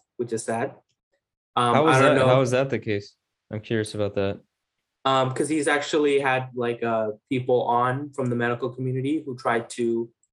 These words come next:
Speaker 1: you know, correct some of the stuff that the C D C has been saying.
Speaker 2: Hmm.
Speaker 1: And so he gave them platforms to do that. Um, you'll see that a lot of stuff that, I mean, I don't, I really don't wanna get into this, but you see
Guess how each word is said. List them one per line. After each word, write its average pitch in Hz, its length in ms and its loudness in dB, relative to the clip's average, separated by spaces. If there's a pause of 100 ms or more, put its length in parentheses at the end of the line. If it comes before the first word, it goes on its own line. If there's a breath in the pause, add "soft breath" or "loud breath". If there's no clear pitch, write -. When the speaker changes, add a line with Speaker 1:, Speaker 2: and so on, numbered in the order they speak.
(320)
Speaker 1:
you 131 100 -2
know, 120 140 0
correct 120 480 0
some 123 220 -2
of 117 60 -4
the 117 80 -4
stuff 117 240 -6
that 113 100 -10
the 120 80 -10
C 123 160 -10
D 120 160 -8
C 120 200 -8
has 127 100 -2
been 135 140 -4
saying. 160 360 -2 (580)
Speaker 2:
Hmm. 107 200 -4
Speaker 1:
And 113 360 -2
so 127 140 -2
he 131 100 2
gave 127 280 2
them 120 180 0
platforms 117 560 -4
to 110 80 -20
do 117 140 -2
that. 135 260 -4 (1400)
Um, 135 220 2
you'll 139 180 2
see 160 180 2
that 160 120 2
a 139 60 2
lot 120 180 2
of 123 80 0
stuff 127 300 -6
that, 120 100 -10 (120)
I 131 40 -2
mean, 139 140 2
I 131 80 2
don't, 139 180 -2
I 139 60 2
really 151 240 4
don't 131 100 2
wanna 120 140 0
get 117 80 0
into 120 140 -6
this, 131 120 -4
but 117 140 -8
you 127 80 -6
see 147 280 0